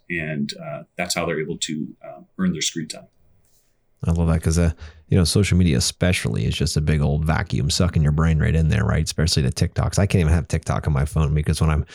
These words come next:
Speaker 2: I, I, I had it on it for a little while, and it's, it's, it's, it's like brain candy. It's incredible how fast you get sucked into it. And a half hour later, you're like, "What am I doing? I learned nothing. I actually think I'm dumber now <laughs> after doing that."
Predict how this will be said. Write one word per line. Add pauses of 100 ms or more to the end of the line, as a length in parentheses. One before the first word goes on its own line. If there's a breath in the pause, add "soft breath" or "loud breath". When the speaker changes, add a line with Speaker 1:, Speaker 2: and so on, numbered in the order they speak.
(180 loud breath)
Speaker 2:
I,
I, (120)
I
had
it
on
it
for
a
little
while,
and
it's,
it's,
it's, (460)
it's
like
brain
candy.
It's
incredible
how
fast
you
get
sucked
into
it.
And
a
half
hour
later,
you're
like,
"What
am
I
doing?
I
learned
nothing.
I
actually
think
I'm
dumber
now
<laughs>
after
doing
that."